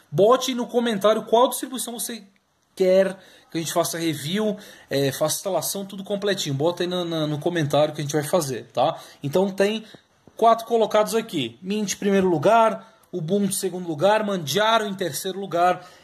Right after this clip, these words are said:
e o M X Linux em quarto lugar. Então bote no comentário qual distribuição você quer que a gente faça esse review. Mas uma coisa que eu esqueci de falar, né? As, aquela, o que elas são baseadas, eu esqueci de falar. O M-, o Mint, cara, é baseado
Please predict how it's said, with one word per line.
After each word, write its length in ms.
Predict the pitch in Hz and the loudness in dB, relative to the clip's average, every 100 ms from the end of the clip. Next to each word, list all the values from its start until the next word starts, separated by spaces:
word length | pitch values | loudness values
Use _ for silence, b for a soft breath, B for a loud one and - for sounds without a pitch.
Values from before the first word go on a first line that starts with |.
| B 185 | B -2
e 140 | 185 | 2
o 80 | 185 | 2
M 160 | 185 | 2
X 240 | 160 190 151 | -4 -4 -6
Linux 480 | 165 165 147 - 160 | -6 -6 -8 -10 -10
em 140 | 143 | -16
quarto 460 | - 170 196 196 208 | -6 2 2 2 -4
lugar. 460 | 202 151 120 - - | 0 2 0 -4 -8
Então 140 | 180 | -2
bote 260 | 180 208 208 | 2 2 2
no 80 | 220 | -2
comentário 640 | 240 233 196 202 214 214 | 0 0 2 2 2 0
qual 260 | 196 196 202 | 2 2 2
distribuição 400 | - 190 190 196 | -4 -10 -10 -8
você 220 | - 185 | -8 -6
quer 180 | 170 165 | -4 -4
que 80 | |
a 40 | 165 | -4
gente 140 | 151 | -4
faça 360 | - 139 143 127 B B - | 0 0 0 -8 B B -6
esse 260 | 117 120 | -6 -6
review. 440 | 104 110 120 104 - - | -8 -6 -4 -6 -6 -4
Mas 140 | 330 | 0
uma 140 | 302 | 0
coisa 200 | 285 254 | 2 -2
que 60 | 247 | -2
eu 40 | |
esqueci 340 | 233 - - 202 | -8 -8 -10 -10
de 80 | - | -4
falar, 340 | 226 151 123 | 0 2 0
né? 240 | 139 156 - b b _ _ _ - | -2 -8 -14 b b _ _ _ -12
As, 300 | - 139 - | -8 -6 -2
aquela, 440 | 131 131 147 156 | -2 0 0 -2
o 100 | 147 | -2
que 180 | 143 202 | -4 0
elas 180 | 214 202 | 2 2
são 120 | 202 | -2
baseadas, 680 | 190 185 156 202 143 120 - | 0 0 2 4 2 -2 -10
eu 60 | 127 | -14
esqueci 340 | - - - | -12 -10 -10
de 80 | 92 | -6
falar. 380 | - 123 - - B B B B B | -2 -2 -4 -12 B B B B B
O 100 | 185 | 0
M-, 140 | 277 302 | 2 2
o 160 | 262 | 2
Mint, 420 | 226 247 294 - | 4 2 0 -2
cara, 200 | 208 190 | 2 2
é 40 | 175 | 4
baseado 1120 | 190 190 180 175 190 190 190 180 170 151 | 2 2 2 2 2 0 -2 0 2 0